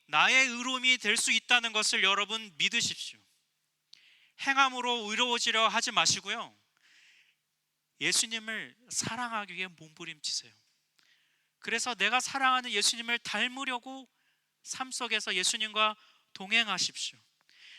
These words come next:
여러분, 이 믿음에 대한 의로움, 믿음으로 의로워진다는 확신이 없으면 우리는 자꾸 두려워서 열심으로 살아가려고 해요. 열심으로 그걸 커버하려고 해요. 여러분, 그거는 종의 모습입니다.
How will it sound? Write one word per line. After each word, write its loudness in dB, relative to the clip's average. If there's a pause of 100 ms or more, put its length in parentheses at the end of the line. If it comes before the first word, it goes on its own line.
여러분, 0
이 4
믿음에 4
대한 4
의로움, -4
믿음으로 -2
의로워진다는 -2
확신이 0
없으면 -6 (540)
우리는 -6
자꾸 -14 (560)
두려워서 -6 (400)
열심으로 -4
살아가려고 -16
해요. -20 (1300)
열심으로 -2
그걸 -2 (280)
커버하려고 -12
해요. -20 (140)
여러분, -16
그거는 -8 (360)
종의 -10
모습입니다. -20